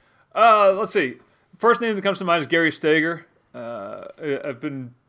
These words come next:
a fan of Gary's for, for years. Uh, he's, he did some work in Maine years ago.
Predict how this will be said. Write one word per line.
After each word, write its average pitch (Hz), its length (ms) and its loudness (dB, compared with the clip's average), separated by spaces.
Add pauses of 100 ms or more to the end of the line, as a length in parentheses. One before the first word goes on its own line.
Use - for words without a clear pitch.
(400)
a 135 120 -16
fan 143 260 -6
of 131 80 -8
Gary's 131 400 0
for, 113 260 -8 (200)
for 101 120 -20
years. 139 800 -2 (140)
Uh, 95 360 -12
he's, 117 280 -10 (160)
he 117 200 -12 (200)
did 101 220 -14
some 104 120 -16
work 107 200 -10
in 98 180 -12
Maine 127 340 -6
years 127 260 -6
ago. 123 480 -6